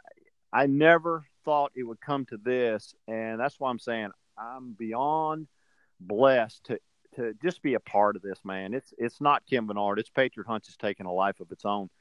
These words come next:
And, uh, it just is. And it's just, it's just a friggin' blessing, man, to, to do it. Uh, it,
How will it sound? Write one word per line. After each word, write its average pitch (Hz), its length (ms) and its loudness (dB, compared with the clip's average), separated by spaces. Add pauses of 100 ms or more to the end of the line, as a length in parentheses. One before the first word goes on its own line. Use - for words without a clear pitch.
(440)
And, 110 280 -2
uh, 107 300 2 (200)
it 143 140 2
just 151 240 0
is. 110 300 2
And 113 100 -4
it's 113 140 -4
just, - 260 -10 (200)
it's 143 200 -4
just 160 220 -6
a 107 60 -10
friggin' 104 360 -4
blessing, 98 380 -10
man, 98 280 -6
to, - 120 -16 (160)
to 101 80 -6
do 95 280 2
it. 90 100 -2 (100)
Uh, 95 200 0
it, 92 80 -2